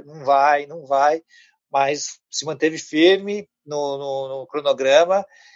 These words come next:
e agora tá acontecendo, vai acontecer o Pix.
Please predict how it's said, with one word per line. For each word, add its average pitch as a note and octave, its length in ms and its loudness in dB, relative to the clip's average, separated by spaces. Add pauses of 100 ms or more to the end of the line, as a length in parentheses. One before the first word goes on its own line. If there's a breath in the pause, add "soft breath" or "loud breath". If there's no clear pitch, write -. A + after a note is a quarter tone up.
(300 soft breath)
e C3 880 -6
agora C3+ 360 2 (320)
tá - 80 -6
acontecendo, E3+ 640 0
vai C3 100 -4
acontecer D3 360 -2
o F3+ 80 -2
Pix. - 440 -14